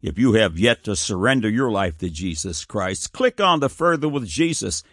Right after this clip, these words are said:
and join the camp of the zeros. God said, Psalms ninety-one, seven through eleven, "A thousand shall fall at thy side, and ten thousand at thy right hand, but it shall not come nigh thee. Only with thine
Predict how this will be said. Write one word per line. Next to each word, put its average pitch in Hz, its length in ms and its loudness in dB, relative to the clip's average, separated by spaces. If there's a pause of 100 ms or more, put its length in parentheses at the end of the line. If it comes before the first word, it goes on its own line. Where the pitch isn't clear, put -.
(140)
and 78 240 -4
join 113 420 2
the 101 100 0
camp 95 460 -4
of 90 140 -6
the 87 80 -4
zeros. 78 720 -2 (400)
God 170 320 2
said, 165 340 2
Psalms 147 580 2
ninety-one, 156 760 2
seven 151 420 0
through 147 260 2
eleven, 143 540 0 (240)
"A - 120 2
thousand 143 640 2
shall 143 200 -2
fall 135 380 0
at 135 160 -4
thy 123 160 0
side, 80 640 -2 (240)
and 113 240 4
ten 160 260 2
thousand 156 560 2
at 117 200 0
thy 120 160 4
right 131 340 4
hand, 110 580 0 (260)
but 85 160 -4
it 82 120 -2
shall 85 240 0
not 95 260 -2
come 95 300 -4
nigh 92 260 -2
thee. 78 500 -8 (240)
Only 202 300 4
with 196 240 0
thine 185 300 2